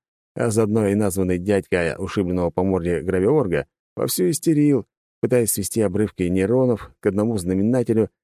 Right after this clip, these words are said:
и оценить ущерб, которому подверглась его светлая личность. Его группа поддержки, бывшая до нападения трех доспехов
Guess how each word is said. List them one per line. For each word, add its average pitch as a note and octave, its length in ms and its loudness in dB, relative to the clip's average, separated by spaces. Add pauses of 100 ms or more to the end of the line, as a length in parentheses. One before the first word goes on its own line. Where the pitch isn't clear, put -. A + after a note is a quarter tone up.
(120)
и A#2 60 -2
оценить B2 480 0
ущерб, - 460 -2 (300)
которому E2+ 400 0
подверглась G2+ 600 0
его E2+ 180 2
светлая D#2+ 420 -2
личность. - 480 -4 (640)
Его D3+ 240 2
группа C#3+ 320 -2
поддержки, A2 680 -2
бывшая E2+ 560 0
до E2+ 180 0
нападения E2+ 560 0
трех F2+ 380 0
доспехов D#2+ 520 -4